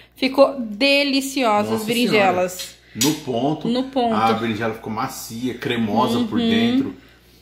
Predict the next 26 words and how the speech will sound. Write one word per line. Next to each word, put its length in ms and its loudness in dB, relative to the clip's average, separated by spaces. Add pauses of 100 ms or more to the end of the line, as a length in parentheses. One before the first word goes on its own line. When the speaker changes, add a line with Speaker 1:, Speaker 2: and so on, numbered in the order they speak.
(140)
Speaker 2:
bem 220 -4
temperada, 760 -2 (100)
tava 260 -4
até 160 -4
picantezinha, 680 -4
muito 240 -8
bom. 80 -4
Speaker 1:
É. 220 -4 (320)
E 60 2
aí 60 6
eu 40 4
falei 220 2
pro 140 2
Anthony, 440 0
o 300 0
bom 340 0
é 60 2
que 220 0
além 200 2
de 80 -4
tudo 160 -4
é 40 4
saudável, 640 2
né? 100 2
Speaker 2:
É. 40 0
Speaker 1:
Porque 800 -2